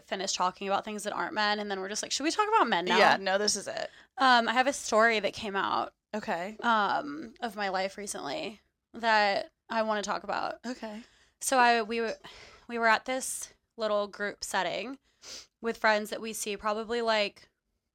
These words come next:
Speaker 1: once a quarter.
Speaker 2: Mm-hmm.
Speaker 1: And lo-, darling friends. That doesn't mean that we're
Speaker 2: Love
Speaker 1: not
Speaker 2: them.
Speaker 1: close. Love them very much,
Speaker 2: We're all
Speaker 1: but,
Speaker 2: just super busy.
Speaker 1: um, busy, different friend groups, what have you. Go to this holiday party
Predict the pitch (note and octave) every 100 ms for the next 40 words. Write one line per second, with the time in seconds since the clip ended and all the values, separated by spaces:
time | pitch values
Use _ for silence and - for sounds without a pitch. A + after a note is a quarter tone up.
0 | _ - F3 E3+ F#3+ - F3+ E3 F3 G3
1 | _ _ _ _ - G4+ G#4+ - _ _
2 | _ - A#3+ A#3 A3+ A3 A3 A3 - -
3 | _ _ - - B3+ - - G#3 A3+ A3
4 | F3 F#3 E3+ - - - - F#3+ - F#3
5 | F#3 E3+ D#3+ G#3+ F#3 D#3 F#3 F#3+ - -
6 | - - G#3 G#3 G3 G3 F3+ - - -
7 | G#3 F#3+ E3+ - G3 F3+ E3+ F3+ F#3 G3
8 | _ _ _ - A#3 A3 G#3 G#3 G#3 -
9 | - - B3+ B3 B3 A3+ G#3+ G#3 G#3 G3
10 | G3 F#3 - - - _ G3 F#3 F3+ D#3+
11 | - F#3+ G#3+ _ _ _ _ _ _ _
12 | - A3+ A#3 B3 B3 G#3+ F#3+ F#3+ F3 F#3
13 | E3 F3+ B3